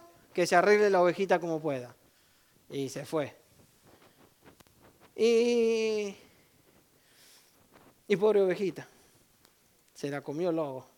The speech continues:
Ahí no mostré esa parte, pero se la comió el lobo. ¿Qué dice la palabra de Dios sobre esto? "Yo soy el buen pastor", dice. "El buen pastor su vida da por las ovejas.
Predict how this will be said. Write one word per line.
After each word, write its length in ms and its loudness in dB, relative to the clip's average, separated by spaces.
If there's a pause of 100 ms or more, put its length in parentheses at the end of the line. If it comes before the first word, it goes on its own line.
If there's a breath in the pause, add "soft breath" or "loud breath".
(240)
Ahí 100 -2
no 100 -2
mostré 300 -8
esa 140 -16
parte, 260 -4
pero 240 -16
se 140 -14
la 100 -14
comió 280 -16
el 60 -12
lobo. 200 -14 (2000 soft breath)
¿Qué 140 2
dice 180 -2
la 80 -2
palabra 380 -2
de 80 -6
Dios 280 -6
sobre 460 -12
esto? 220 -16 (1500 soft breath)
"Yo 160 2
soy 540 2
el 80 0
buen 220 -6
pastor", 420 -10 (500)
dice. 360 -10
"El 80 -4
buen 180 0
pastor 540 -2
su 200 -8
vida 300 -4
da 340 -8
por 140 -6
las 180 -12
ovejas. 600 -10